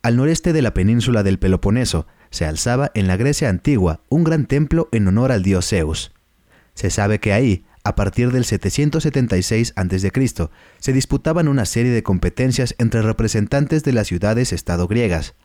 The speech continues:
las polis. El evento tenía lugar cada cuatro años, y a este periodo se le llamó Olimpiada,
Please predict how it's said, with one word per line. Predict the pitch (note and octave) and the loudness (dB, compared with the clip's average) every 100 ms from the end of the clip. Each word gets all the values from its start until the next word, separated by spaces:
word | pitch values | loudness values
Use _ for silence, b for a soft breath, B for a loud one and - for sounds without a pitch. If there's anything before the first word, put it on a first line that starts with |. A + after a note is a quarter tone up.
| - | -10
las | G#2 F#2+ | -6 -4
polis. | - C3+ F#2+ D#2+ - - _ _ _ B B B B B | -2 0 0 -2 -8 -14 _ _ _ B B B B B
El | A2 G2+ | 0 0
evento | A#2+ C3+ D#3+ | 2 0 -2
tenía | - G2+ G#2 | -2 0 2
lugar | G2 F2+ F2 - | 2 0 -2 -2
cada | D3 D#3 | -2 0
cuatro | - B2+ A#2+ A#2+ | -2 -2 0 0
años, | G2 E2 - - b b F#2 | 0 0 -4 -14 b b -4
y | |
a | F2 | -4
este | D#2 G2+ | -4 -2
periodo | G2+ C3+ A2 F2 - | 0 2 2 0 -2
se | - G2 | -2 0
le | F2+ | 0
llamó | F2 A#2+ C#3+ - | 0 0 -2 -2
Olimpiada, | A#2 G#2 F2+ A#2 F#2 E2 D2 | 0 2 0 0 0 -2 -6